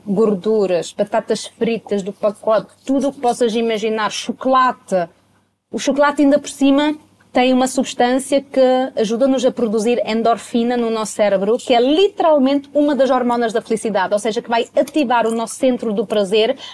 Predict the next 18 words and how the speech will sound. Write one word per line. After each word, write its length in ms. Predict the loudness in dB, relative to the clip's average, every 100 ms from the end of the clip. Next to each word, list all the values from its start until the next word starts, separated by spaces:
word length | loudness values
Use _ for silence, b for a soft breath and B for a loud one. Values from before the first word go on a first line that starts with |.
| B -4
a 80 |
transmitir-nos: 720 | 0 0 0 -2 0 0 0 0
"Tu 100 | -2
estás 300 | -2 -4 -4
feliz?" 460 | 2 4 4 2
E 100 | 0 0
realmente 440 | 2 2 0 -2
eu 60 | -2
sinto-me 300 | -4 -2 -2
muito 180 | -2
feliz 320 | -2 -2 0 -2
a 60 |
comer 160 | -2 -2
Nutella, 360 | -2 -2 -2 -2
verdade 340 | -2 -2 -2
seja 220 | -4 2 2
dita. 280 | 2 0 2
<laughs> 960 | 2 4 4 2 4 2 2 -2 -10